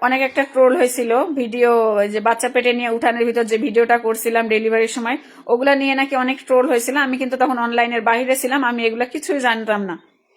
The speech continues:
সবকিছু মানিক হ্যান্ডেল করতো, মানিকের কাছে ও এ, A to Z জানে।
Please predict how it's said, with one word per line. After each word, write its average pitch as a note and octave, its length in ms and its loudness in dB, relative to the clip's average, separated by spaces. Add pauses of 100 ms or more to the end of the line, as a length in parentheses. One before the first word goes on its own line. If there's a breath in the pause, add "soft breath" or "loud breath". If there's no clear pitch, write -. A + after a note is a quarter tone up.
(140)
সবকিছু B3+ 480 -2
মানিক B3+ 260 0
হ্যান্ডেল C4+ 300 -4
করতো, C#4 260 0
মানিকের A#3+ 420 -2
কাছে B3 260 0
ও A#3+ 300 0
এ, A3+ 360 2
A A#3+ 80 -6
to C4 80 -2
Z A#3+ 160 2
জানে। A3 360 0